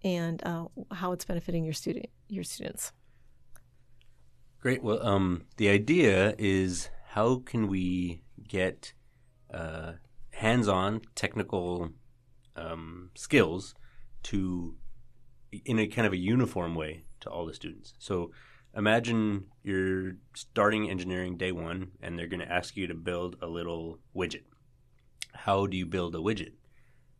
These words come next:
Speaker 2: I thought, what if I make a video on how to build a widget? Um, and so I started with kind of very, very basics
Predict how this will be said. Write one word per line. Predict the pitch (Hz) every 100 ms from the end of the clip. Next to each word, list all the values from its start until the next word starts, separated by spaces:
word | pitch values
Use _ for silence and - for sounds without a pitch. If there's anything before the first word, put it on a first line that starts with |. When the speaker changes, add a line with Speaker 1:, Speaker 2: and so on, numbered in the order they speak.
| - - _
Speaker 2:
I | 104
thought, | - 98 - - -
what | 95 95
if | 110 95
I |
make | 87 87 87
a |
video | 82 90 82 76 80 - -
on | 92
how | 82 78
to |
build | 80 82 -
a |
widget? | - - - - - - - - - -
Um, | 87 82 82 80 76 _ _ -
and | 90 87 87 85 82 - - - - -
so | 117
I |
started | - 131 123
with | 113 104 -
kind | - 98
of | 92 82 - - - -
very, | 98 113 110 101
very | 98 95
basics | 85 85 82 85 - - -